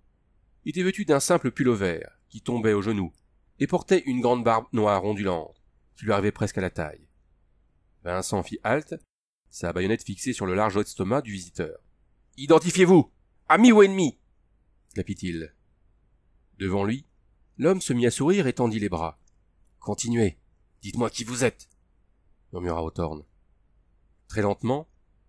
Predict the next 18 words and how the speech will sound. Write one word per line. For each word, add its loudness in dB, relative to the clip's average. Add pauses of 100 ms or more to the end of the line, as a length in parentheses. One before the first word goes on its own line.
(120)
l'homme 0
se -6
frappa -2
la 2
poitrine -4
de 2
la 2
main 0
droite. « -10 (640)
Kalenka ! » 0 (1120)
Vincent 0
laissa -2
retomber -2
la 0
pointe 0
de -2
sa -8
baïonnette. -6